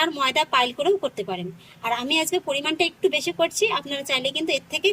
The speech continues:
কমিয়েও নিতে পারেন। সেক্ষেত্রে সব কিছুর পরিমাণে কিন্তু একটু কমিয়ে নেবেন। প্রথমে আমি এক কাপের মতো ময়দা দিয়ে দিলাম। ময়দাটাকে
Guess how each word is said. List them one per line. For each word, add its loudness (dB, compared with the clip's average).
কমিয়েও -6
নিতে -10
পারেন। -4
সেক্ষেত্রে 2
সব -8
কিছুর 0
পরিমাণে -2
কিন্তু 4
একটু 0
কমিয়ে -4
নেবেন। 0
প্রথমে 6
আমি 8
এক -6
কাপের -2
মতো -6
ময়দা -2
দিয়ে -2
দিলাম। 4
ময়দাটাকে 0